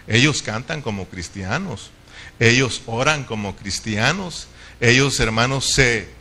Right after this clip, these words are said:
reúnen como cristianos, pero son falsos. No hay realidad en ellos. Ahora bien, ¿con qué fin el enemigo, que es el diablo, sembró cizaña?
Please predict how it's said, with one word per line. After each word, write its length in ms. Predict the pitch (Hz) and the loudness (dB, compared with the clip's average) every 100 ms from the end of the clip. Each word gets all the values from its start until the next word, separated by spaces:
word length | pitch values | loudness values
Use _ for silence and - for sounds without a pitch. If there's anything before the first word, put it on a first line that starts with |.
| - | -16
reúnen 580 | 107 113 113 151 214 165 | -4 -2 0 0 0 -2
como 320 | 131 117 110 | 0 0 0
cristianos, 800 | - 107 - 117 107 135 226 - - - - - | -2 -4 -2 -2 0 0 -2 -6 -12 -20 -20 -8
pero 180 | 107 95 | -4 -2
son 320 | - 107 107 | 4 6 6
falsos. 800 | 101 98 143 185 - 90 - - - - - - - - - - - - - | 6 4 4 -2 -10 -10 -12 -16 -20 -20 -20 -20 -20 -20 -20 -20 -20 -20 -4
No 340 | 107 110 120 120 | 0 4 4 6
hay 140 | 123 | 4
realidad 760 | 117 117 104 95 95 98 95 | 4 2 2 0 0 0 0
en 160 | 92 87 | -2 -2
ellos. 520 | 92 107 98 80 - - - - - - - - | -2 -2 -6 -10 -16 -20 -20 -20 -20 -20 -20 0
Ahora 240 | 127 139 | 4 6
bien, 220 | 123 110 90 - - - - - - | 6 2 -2 -8 -10 -12 -20 -20 4
¿con 280 | 131 127 117 | 6 6 2
qué 280 | 170 202 | 0 0
fin 440 | 202 - 143 107 123 135 - - - - - - - | -2 -4 -4 -4 -8 -14 -20 -20 -20 -20 -20 -8 -2
el 180 | 120 | 0
enemigo, 600 | 110 107 104 127 135 95 98 | 0 -2 -4 -4 -4 -6 -4
que 80 | |
es 120 | 107 117 | -4 -4
el 120 | 104 | -4
diablo, 400 | 107 107 117 117 | -2 -2 -2 -6
sembró 600 | 117 101 92 104 101 95 - - - - - | -6 -6 -4 -4 -6 -10 -14 -20 -20 -20 -14
cizaña? 580 | - 101 113 98 87 | -10 -8 -6 -8 -10